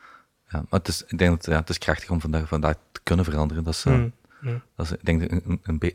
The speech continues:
Speaker 1: een, eerder een goede eigenschap dan een slechte eigenschap.
Speaker 2: Zeker,
Speaker 1: Ja.
Speaker 2: zeker. Oké, cool. Ik denk dat we ongeveer door, eh,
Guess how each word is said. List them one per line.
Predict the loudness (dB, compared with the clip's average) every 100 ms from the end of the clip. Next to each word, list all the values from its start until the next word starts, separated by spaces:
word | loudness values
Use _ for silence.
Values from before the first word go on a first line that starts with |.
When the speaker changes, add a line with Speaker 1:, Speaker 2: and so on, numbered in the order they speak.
| -4
Speaker 1:
een, | -4 -4
eerder | -4 -2 0
een |
goede | 0 0 0
eigenschap | 0 -2 -4 -8 -4
dan | -4
een |
slechte | -4 -6 -6 -6
eigenschap. | -6 -6 -10 -10 -12 _ _
Speaker 2:
Zeker, | 2 4 4 2 -12 -16 -8
Speaker 1:
Ja. | -4
Speaker 2:
zeker. | -4 -6 -16 _ _ _ _ _ _ _ _ _ -20 _ _
Oké, | 4 10 10
cool. | 10 8 8 4
Ik | 4
denk | 8 10
dat | 12 12
we | 10 8 4 _ _ -20 _ _ _ _ _ _
ongeveer | 2 4 8 8 10
door, | 10 10
eh, | 10 8 6